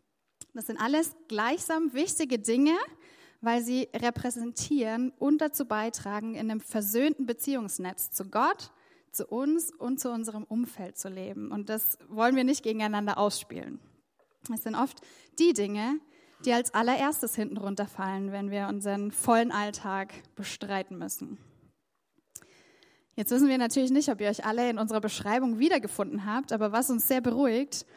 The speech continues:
ist, dass es, ähm, sogar super wichtigen und frommen Leuten wie zum Beispiel dem Paulus so geht.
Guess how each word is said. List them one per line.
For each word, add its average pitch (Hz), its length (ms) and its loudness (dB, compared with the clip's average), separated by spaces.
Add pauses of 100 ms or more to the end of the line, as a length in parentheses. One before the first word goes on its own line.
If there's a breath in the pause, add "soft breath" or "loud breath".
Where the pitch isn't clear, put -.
(520 soft breath)
ist, 226 280 -2
dass 226 320 0
es, 226 500 -2
ähm, 220 720 0 (220)
sogar 226 320 0
super 269 340 0
wichtigen 269 480 -2
und 233 140 -4
frommen 240 260 -2
Leuten 226 400 -2
wie 233 160 -4
zum 226 140 -4
Beispiel 208 280 -2
dem 202 160 -4
Paulus 240 480 -4
so 196 80 -4
geht. - 460 -10